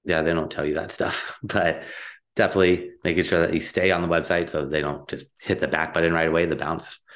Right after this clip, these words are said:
rate, looking at stuff like that. But yeah, Google isn't, Google only tells you what they want to tell you, which is gonna make a better user experience. So Google says, "If your website loads slow, we're not gonna show you at the top because that's a bad user experience." You search on Google on your cell phone and you click on that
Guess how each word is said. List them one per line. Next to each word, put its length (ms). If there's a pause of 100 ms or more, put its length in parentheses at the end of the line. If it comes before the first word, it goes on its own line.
(140)
rate, 240
looking 200
at 80
stuff 180
like 140
that. 220
But 100
yeah, 160
Google 320
isn't, 260 (260)
Google 200
only 140
tells 180
you 80
what 120
they 100
want 260 (300)
to 80
tell 180
you, 140
which 240
is 80
gonna 160
make 260
a 40
better 260
user 280
experience. 520 (260)
So 220
Google 240
says, 200
"If 100
your 100
website 320
loads 220
slow, 440 (240)
we're 100
not 100
gonna 100
show 120
you 60
at 60
the 80
top 200
because 160
that's 160
a 60
bad 220
user 180
experience." 420
You 80
search 200
on 120
Google 460 (360)
on 80
your 80
cell 180
phone 400
and 140
you 60
click 160
on 100
that 200